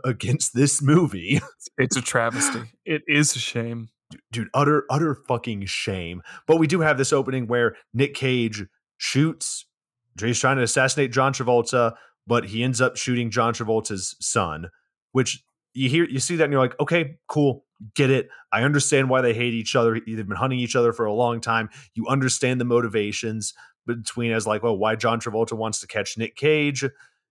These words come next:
Speaker 1: and Nick Cage just kind of hates everybody and is crazy like, like the Joker, whatever.
Speaker 2: <laughs>
Speaker 1: But when it gets to, like, this scene with Castor Troy's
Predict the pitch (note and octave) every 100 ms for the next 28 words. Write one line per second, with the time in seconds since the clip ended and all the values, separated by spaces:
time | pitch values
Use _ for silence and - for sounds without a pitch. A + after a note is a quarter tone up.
0 | _ A#2+ A2 G2+ C3+ - B2 A#2+ - A#2+
1 | - A#2+ A#2 A2 - _ _ _ C#3 C3+
2 | C3 B2 A2+ A2+ A#2 A2+ G#2+ - - A2+
3 | A2+ A2 A2 G#2+ G#2 A2 - A2 - G2
4 | G#2+ G#2 - G2 F#2+ F2 _ _ A2 G#2
5 | G#2 E2+ D#2+ D2+ - - - C3 - C3+
6 | D#3 D#3 C#3+ F3+ - F#3+ D3+ D3 D#3+ -
7 | D#3 D3 C3 - _ _ _ A#2+ A#2 -
8 | _ _ _ _ _ B2+ B2+ - A2+ -
9 | B2+ A2+ G2